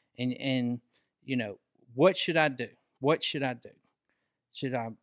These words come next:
should I talk about this? Should I not? It means a lot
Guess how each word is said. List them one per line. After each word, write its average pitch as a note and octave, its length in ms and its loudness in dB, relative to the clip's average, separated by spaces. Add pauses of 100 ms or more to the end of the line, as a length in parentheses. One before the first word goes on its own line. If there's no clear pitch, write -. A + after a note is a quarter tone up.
(160)
should - 160 -6
I A#2 180 -8
talk F#3+ 240 4
about F3 360 -2
this? E3+ 440 -2 (320)
Should A#2 240 -6
I G#2+ 100 -8
not? D#3+ 540 2 (320)
It B2 120 -4
means C3 280 2
a A2 60 -4
lot C#3 400 2